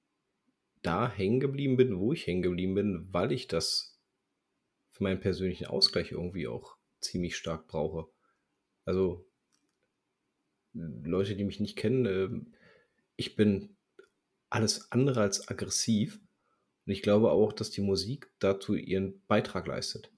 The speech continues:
Dass das meine Aggressionsbewältigung ist, ne? Ähm, aber da sind wir halt auch schon bei dem Thema, äh, was, was du vorhin mit angesprochen hast, ne? Wenn, wenn's die Leute dann wirklich interessiert und man sich wirklich damit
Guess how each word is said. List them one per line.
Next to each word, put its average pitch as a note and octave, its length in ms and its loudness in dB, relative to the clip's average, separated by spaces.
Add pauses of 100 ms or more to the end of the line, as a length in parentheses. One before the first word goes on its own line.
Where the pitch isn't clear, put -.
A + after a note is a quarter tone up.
(760)
Dass - 120 -6
das - 280 4
meine G#2+ 300 4
Aggressionsbewältigung F2 1080 0
ist, F#2 160 -6
ne? G#2 220 -4 (680)
Ähm, G2+ 480 2 (200)
aber A2 180 6
da G#2+ 100 8
sind G#2+ 180 -2
wir B2+ 60 2
halt A#2 140 4
auch A2+ 100 0
schon A2+ 140 -4
bei G#2 100 2
dem G2+ 160 2
Thema, B2+ 480 2 (500)
äh, G#2+ 300 6 (320)
was, - 320 -2
was - 160 -4
du G#2 100 -8
vorhin A2 380 0
mit A#2+ 120 0
angesprochen A#2 460 -2
hast, A2+ 220 -2
ne? G#2+ 220 2
Wenn, G2+ 240 2
wenn's F#2+ 180 -2
die F#2 100 -4
Leute F#2+ 260 2
dann G#2 100 4
wirklich G2+ 240 -2
interessiert G#2+ 480 -2
und C3 60 2
man A2 100 4
sich F2+ 140 -4
wirklich A2 240 0
damit G#2 400 0